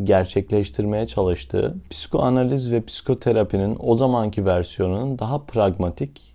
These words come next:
ve biraz da pinti versiyon. Daha çok ayrı semptomlara çözümler gibi. Mesela depresyon. Beck daha başından itibaren hastaları tedavi süreçlerinin,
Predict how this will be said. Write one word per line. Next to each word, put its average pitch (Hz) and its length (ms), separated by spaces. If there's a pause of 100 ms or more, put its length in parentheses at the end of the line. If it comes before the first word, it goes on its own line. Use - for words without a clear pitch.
(120)
ve 117 180
biraz 143 300
da 151 100
pinti 131 400
versiyon. 92 460 (180)
Daha 151 260
çok - 360 (400)
ayrı 120 340
semptomlara 98 1000
çözümler 107 840
gibi. 85 220 (380)
Mesela 104 500
depresyon. 90 580 (220)
Beck 160 220
daha 170 260
başından 143 680
itibaren 95 720 (160)
hastaları 135 840 (340)
tedavi 110 480
süreçlerinin, 107 920